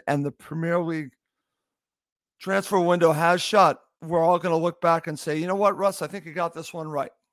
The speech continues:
So we'll see if I'm right or wrong. I am an optimist. So let's see if I end up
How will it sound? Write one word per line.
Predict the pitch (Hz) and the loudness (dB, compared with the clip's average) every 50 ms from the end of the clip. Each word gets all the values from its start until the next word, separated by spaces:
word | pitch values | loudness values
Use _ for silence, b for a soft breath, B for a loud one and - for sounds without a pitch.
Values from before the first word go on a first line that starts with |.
| _ _ _ _ _ | _ _ _ _ _
So | - - 165 151 151 147 - _ | -6 -2 -2 -2 -2 -4 -8 _
we'll | - 139 175 | -14 -12 -10
see | 170 - 226 233 | -8 -2 0 0
if | 220 - 220 | 2 2 2
I'm | 202 185 180 | 2 4 4
right | 190 190 185 | 4 2 2
or | 185 | 2
wrong. | 180 165 151 143 139 | 0 0 0 -2 -2
I | 147 160 185 202 | -4 -4 -2 -2
am | 208 202 | -4 -4
an | 202 190 | -6 -6
optimist. | 185 185 175 170 - 165 135 107 - - - - - - _ | -6 -6 -6 -8 -10 -14 -18 -18 -20 -20 -20 -20 -20 -20 _
So | - - - 151 139 139 | -20 -10 -6 -6 -6 -4
let's | 143 156 175 170 - - | -4 -6 -8 -8 -8 -10
see | - 180 175 | -8 -6 -6
if | 175 170 - 160 | -6 -4 -4 -6
I | 151 156 | -6 -6
end | 160 156 156 | -6 -6 -6
up | 156 151 - | -6 -6 -6